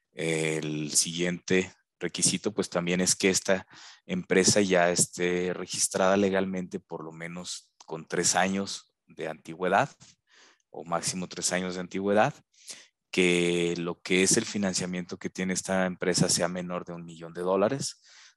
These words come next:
al igual los ingresos anuales que sean menores a un, a un millón de dólares.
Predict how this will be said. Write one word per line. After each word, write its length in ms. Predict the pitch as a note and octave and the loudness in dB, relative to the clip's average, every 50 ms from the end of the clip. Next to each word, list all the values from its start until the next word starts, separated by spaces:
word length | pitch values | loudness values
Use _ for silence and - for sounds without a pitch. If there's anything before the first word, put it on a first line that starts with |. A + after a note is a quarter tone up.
| _ _ | _ _
al 180 | - E2+ E2 | -2 0 0
igual 540 | E2+ E2+ E2 E2 F2 F2 F2+ F2+ F2 E2 - _ - | 0 0 2 4 6 6 6 4 2 -2 -6 _ -8
los 300 | F2+ F#2 F2+ - - - | -6 -4 -2 -2 -2 -4
ingresos 440 | F2 E2+ E2 E2 - F#2 F#2 - A2+ | -4 -4 -4 -4 -2 -2 -2 -2 -2
anuales 460 | A#2 A#2+ G#2+ F#2+ F#2+ G2+ G#2+ - - | 0 2 2 2 4 2 2 0 -2
que 120 | - - | -2 0
sean 320 | - - - E2 E2 E2+ E2+ | -2 -2 -2 -4 -8 -10 -10
menores 600 | F2 E2+ E2+ F2+ G2+ G#2 G#2 G#2+ - - - - - - - - _ _ _ | -10 -8 -4 -2 0 0 0 0 -2 -4 -6 -6 -14 -20 -20 -20 _ _ _
a 140 | - - D#2+ | -6 -4 -2
un, 500 | D#2+ D#2+ D#2+ D#2+ D#2 D#2 D#2+ - - _ - | -2 -2 -4 -6 -10 -12 -14 -18 -20 _ -16
a 100 | - D#2 | -12 -12
un 200 | D#2+ D2+ D#2 D#2+ | -10 -10 -10 -12
millón 260 | D#2 D#2+ D#2 D#2+ D#2 E2 | -14 -14 -14 -12 -6 -2
de 80 | F#2 | 0
dólares. 600 | G2+ A#2+ C3+ C3 G2+ - - - - - - _ | 2 2 2 0 0 2 2 0 0 0 -10 _